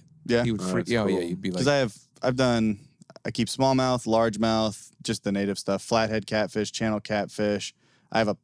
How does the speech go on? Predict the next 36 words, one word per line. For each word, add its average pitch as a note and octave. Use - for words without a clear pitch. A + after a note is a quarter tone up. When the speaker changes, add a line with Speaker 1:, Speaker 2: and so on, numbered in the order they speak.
Speaker 1:
platinum A2
alligator G2
gar G2
right G#2
Speaker 2:
Oh, G2
Speaker 1:
now G2+
Speaker 2:
wow. A2
Speaker 1:
that's, F2
like, G2
pearlescent. G2+
And G2+
those B2+
are, G#2+
you G#2
know, F#2
a F#2
native F#2+
fish F#2+
to F#2
down F#2+
here. F#2+
Um, A2+
Speaker 2:
Yeah, F#2+
oh, F#2+
yeah. D#2+
I F#2+
hate A2+
Speaker 1:
I -
have A2
Speaker 2:
catching F2+
'em. E2+
Speaker 1:
Yeah, G2
oh, F#2+
I'm F2
sure. F#2+
Walleye, A#2